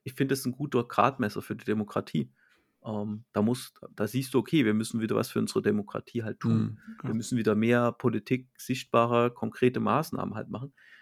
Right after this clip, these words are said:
Speaker 1: Ähm, Populismus ist halt so vielschichtig. Ähm, grad der von, von, von der A F D, das ist halt einfach, manchmal reicht's halt einfach zu sagen, „Wir machen, wir machen das anders.“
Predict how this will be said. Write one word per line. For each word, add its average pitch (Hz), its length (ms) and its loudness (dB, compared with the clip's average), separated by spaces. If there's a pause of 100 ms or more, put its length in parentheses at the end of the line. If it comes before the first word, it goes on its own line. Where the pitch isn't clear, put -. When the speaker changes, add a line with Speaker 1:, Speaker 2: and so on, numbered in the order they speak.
(160)
Speaker 1:
Ähm, 110 260 -2
Populismus 135 500 -2
ist - 60 -10
halt 127 140 4
so 123 100 0
vielschichtig. 143 720 -2 (640)
Ähm, 110 480 -2 (160)
grad - 340 2
der 113 80 6
von, 110 320 0
von, 110 260 -2
von 110 160 -4
der - 120 -4
A 107 120 -2
F 110 120 -8
D, 127 300 0
das 110 180 -12
ist 110 180 -14
halt 110 200 -2
einfach, 104 420 -6 (480)
manchmal 120 380 2
reicht's 135 260 6
halt 156 160 4
einfach 123 180 0
zu 113 120 -2
sagen, 110 280 2
„Wir 110 60 -2
machen, 110 460 0
wir 110 60 -2
machen 101 220 -4
das 110 200 -4
anders.“ 131 640 2